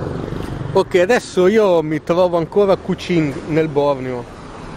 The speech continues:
Come potete vedere, di notte i locali sono, ecco, si trova qualche locale così,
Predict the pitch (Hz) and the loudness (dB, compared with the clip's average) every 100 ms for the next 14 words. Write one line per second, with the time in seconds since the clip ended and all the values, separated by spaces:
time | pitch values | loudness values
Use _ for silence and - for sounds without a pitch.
0 | - - 226 254 202 - 233 233 247 240 | -14 0 2 2 0 0 0 2 0 0
1 | 247 240 185 170 214 214 220 220 - 240 | 2 2 2 -2 0 2 2 0 2 2
2 | 247 220 196 208 - 190 208 226 - 196 | 2 -2 0 0 0 0 2 -2 -6 -4
3 | 185 175 170 160 156 151 147 135 - - | -2 -2 -2 -2 -2 -2 -4 -6 -12 -16
4 | - - 202 180 - 180 214 220 202 - | -14 -6 -4 -4 -6 -4 2 2 2 0
5 | 180 - 175 165 - 175 185 175 226 175 | -2 0 0 0 0 0 0 -2 -2 -2
6 | 190 247 | -2 -4